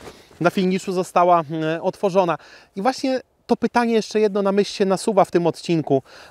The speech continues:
e, bo niektórzy mówią: "Waldek, no miałem wypadek, kolizję z mojej winy, co teraz zrobić? Poduchy wystrzeliły, czy je można naprawić?", bo widziałem, że są tego typu firmy, które po prostu pakują poduchę do środka, zaślepiają, wymieniają pirotechnikę, no i powinna dalej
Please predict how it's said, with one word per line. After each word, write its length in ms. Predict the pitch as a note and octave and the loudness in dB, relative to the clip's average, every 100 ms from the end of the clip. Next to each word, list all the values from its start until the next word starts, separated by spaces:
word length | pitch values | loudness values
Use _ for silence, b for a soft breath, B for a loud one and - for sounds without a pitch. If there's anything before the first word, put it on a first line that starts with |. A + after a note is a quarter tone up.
| - | 2
e, 360 | E3+ E3+ E3 - | 4 6 4 2
bo 120 | F#3 | 2
niektórzy 340 | G3 - G3 | 2 0 -2
mówią: 160 | G3+ F#3+ | 2 4
"Waldek, 280 | G3+ G#3 F3+ | 4 4 0
no 80 | G3 | 2
miałem 400 | G3 G3 F#3+ F3+ | 2 2 2 -2
wypadek, 540 | D3+ D#3+ G#3 G3 F3 | -4 2 2 2 -2
kolizję 420 | - F#3 G3+ F#3 E3+ | 0 -2 -2 -2 -2
z 60 | |
mojej 260 | F3+ F#3 E3 | 0 0 0
winy, 220 | G#3 G3+ | 0 -2
co 100 | F3 | -2
teraz 220 | F#3+ F3+ | 2 2
zrobić? 260 | D#3+ G3+ - | 4 4 4
Poduchy 340 | E3+ F#3+ G3 | 0 2 2
wystrzeliły, 540 | E3+ E3+ - F3 A3 G#3 | 2 0 0 2 2 4
czy 160 | G3 | 4
je 200 | F#3+ F#3+ | 6 6
można 280 | F3+ F#3 F3+ | 4 4 4
naprawić?", 380 | E3+ F#3+ G3+ F#3 | 4 4 2 2
bo 100 | F3 | 0
widziałem, 300 | F3+ G#3 F3 | 2 2 2
że 80 | E3+ | 0
są 260 | G3 F#3 B B B | 0 0 B B B
tego 220 | F#3+ F#3 | 0 0
typu 360 | F3+ F#3+ F#3 F3 - - | 2 2 4 0 0 -2
firmy, 300 | - A3 A#3 | 4 6 4
które 240 | - A3+ G#3 - | 4 2 4 6
po 80 | E4 | 4
prostu 440 | - C4 A3+ - A3+ | 4 4 4 2 2
pakują 440 | A3+ - A#3+ A3+ | 0 6 6 6
poduchę 440 | G3+ G3+ G#3+ A3 | 4 0 2 0
do 100 | G3 | 0
środka, 480 | F#3+ F#3+ G3 - G#3 | -2 0 0 0 0
zaślepiają, 580 | F#3 - F3+ - G3 G3 | 0 0 -2 4 6 6
wymieniają 520 | F3+ F#3 F#3 F#3+ F3+ | 4 4 6 6 6
pirotechnikę, 720 | F#3 F3 E3+ D#3 F3 F#3+ G3+ - B B B B | 2 2 0 -4 -2 4 4 4 B B B B
no 100 | F3+ | 0
i 80 | G3 | 2
powinna 340 | F#3+ F#3+ F3+ | 0 0 2
dalej 340 | E3+ F3 F3 | 4 4 4